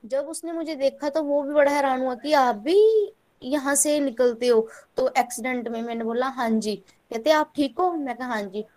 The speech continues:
उसी टाइम उन्होंने मुझे बाइक पे बिठाया और मेरी शॉप पे छोड़ा। कहते, "आपको घर जाना है या शॉप पे जाना है?" मैंने बोला, "अंकल, मैं तो बिल्कुल ठीक हूँ, मैंने घर जाके क्या करना है?" तो मैं चल फिर रही हूँ, मुझे तो कोई खरोच भी नहीं आई हुई है, तो मुझे नहीं पता था उनके ऐसे मेरे घर पे फोन चला गया हुआ है।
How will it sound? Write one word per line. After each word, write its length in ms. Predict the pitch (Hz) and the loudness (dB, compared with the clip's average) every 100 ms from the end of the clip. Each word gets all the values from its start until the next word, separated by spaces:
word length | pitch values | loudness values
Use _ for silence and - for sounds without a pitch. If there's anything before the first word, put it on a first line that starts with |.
| _ - | _ -6
उसी 220 | 277 294 | -4 0
टाइम 260 | 285 269 | 0 0
उन्होंने 280 | 254 247 247 | -6 -6 -4
मुझे 240 | 247 233 240 | -4 -2 2
बाइक 280 | 226 185 | 2 0
पे 100 | - | -2
बिठाया 400 | 220 233 233 190 | -4 -4 -2 0
और 280 | 190 214 220 | 0 -2 -2
मेरी 220 | 220 202 | -2 -4
शॉप 280 | 214 214 185 | -4 -4 -4
पे 100 | 190 | -6
छोड़ा। 220 | 185 185 | -6 -6
कहते, 240 | 190 196 233 | -10 -20 -20
"आपको 260 | 226 208 | -20 -16
घर 140 | 208 214 | -12 -10
जाना 260 | 202 190 | -8 -8
है 80 | 202 | -8
या 60 | 226 | -6
शॉप 260 | 233 196 - | -8 -8 -8
पे 80 | |
जाना 240 | 185 175 165 | -6 -6 -6
है?" 60 | 170 - _ | -10 -18 _
मैंने 180 | 220 220 | -4 -2
बोला, 180 | 226 240 | 0 0
"अंकल, 220 | 233 254 | 0 -4
मैं 160 | 294 285 | -4 -2
तो 100 | 269 | -4
बिल्कुल 280 | 262 269 269 | -4 -6 -4
ठीक 240 | 277 226 | -4 -6
हूँ, 120 | 233 214 220 | -12 -20 -20
मैंने 320 | 233 233 240 | -20 -20 -20
घर 140 | 233 | -16
जाके 300 | 220 214 220 | -14 -14 -12
क्या 140 | 233 254 | -12 -10
करना 300 | 262 226 214 | -8 -6 -6
है?" 280 | 220 _ _ _ _ | -8 _ _ _ _
तो 360 | 190 175 175 180 | -2 0 -2 -2
मैं 180 | 214 226 | -4 -6
चल 240 | 233 226 | -4 -4
फिर 140 | 240 226 | -4 -6
रही 80 | |
हूँ, 80 | 247 | -6
मुझे 180 | 269 233 | -4 -4
तो 80 | 247 | -4
कोई 100 | 262 | -4
खरोच 300 | - 247 233 | 0 2 2
भी 120 | 226 | 0
नहीं 160 | 285 269 | 0 2
आई 140 | 220 | 0
हुई 160 | 240 220 | 0 2
है, 80 | 196 - - - - | 0 -2 -20 -20 -6
तो 80 | |
मुझे 220 | 262 277 294 | 0 4 4
नहीं 120 | 311 | 4
पता 240 | 269 240 | 2 2
था 60 | 247 | 0
उनके 200 | 262 254 | -2 0
ऐसे 240 | 240 233 | 0 -2
मेरे 160 | 240 233 | -4 -2
घर 120 | 247 | -2
पे 140 | 233 | -4
फोन 200 | 202 208 | -6 -4
चला 220 | 208 185 175 | 0 0 2
गया 120 | 196 | 0
हुआ 160 | |
है। 60 | 170 | 0